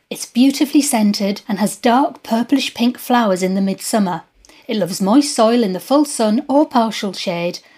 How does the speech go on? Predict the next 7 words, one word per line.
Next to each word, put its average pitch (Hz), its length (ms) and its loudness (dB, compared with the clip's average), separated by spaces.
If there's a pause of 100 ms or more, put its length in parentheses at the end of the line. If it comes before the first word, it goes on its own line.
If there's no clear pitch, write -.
(100)
and 254 120 4
does 311 200 0
well 233 180 4
in 226 140 2
borders 214 420 0
or 196 160 0
containers. 175 800 -6